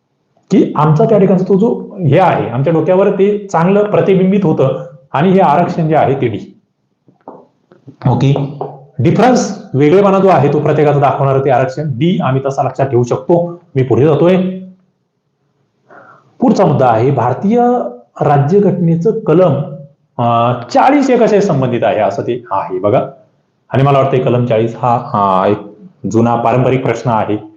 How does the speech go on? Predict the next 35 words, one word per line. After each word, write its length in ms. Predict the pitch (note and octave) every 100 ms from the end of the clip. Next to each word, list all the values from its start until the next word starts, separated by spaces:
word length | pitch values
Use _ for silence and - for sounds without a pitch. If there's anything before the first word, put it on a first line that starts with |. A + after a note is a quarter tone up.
| _ _ _ _ _ _ _
हा 300 | - A#2 C#3+
सहजपणे 800 | - B2+ D3+ C#3+ C#3 C3 F#2+ -
तुम्हाला 180 | A2+ B2
सगळ्यांनाच 640 | - A2+ A#2 A#2+ C3+ C3+ - -
आला 240 | G#2 B2+
पाहिजे, 440 | C3 B2 B2+ C3+ - _ _ -
यात 120 | A#2 -
काही 120 | A2+
शंका 320 | A2 G2 F#2
नाही. 180 | F#2 E2 - - _ -
ओके, 500 | - C#3 C#3+ - - - -
कलम 200 | A#2 A#2+
चाळीस 240 | A#2 B2+
सगळ्यांना 360 | - A2 A#2+ A#2+
माहिती 260 | A#2 A#2
की, 100 | B2
अरे, 160 | G#2+ A2
हे, 400 | A#2 A#2+ A#2 - _ _
अ, 160 | G#2 G#2+
पंचायत 480 | G#2+ A#2+ A#2+ C#3+ C#3
राजशी 320 | C3 - C#3
संबंधित 440 | C#3 A#2+ A#2+ B2
आहे. 220 | A#2 A#2 A#2 - _ _ _ _ _ _ -
कलम 220 | A2+ B2
चाळीस 340 | B2+ A#2 A#2+ B2
वर 80 | - G2+
अनेक 180 | A#2+
वेळा 120 | B2+ B2+
प्रश्न 280 | A#2+ -
आले, 200 | A#2+ B2
त्याच्यावर 360 | B2 A#2+ B2 A#2
डिटेलमध्ये 460 | A2 B2+ B2+ B2 B2
तुम्हाला 220 | B2 A#2+
जायचं 360 | A2 G#2+ A#2+
आहे 360 | A#2+ A#2 A#2+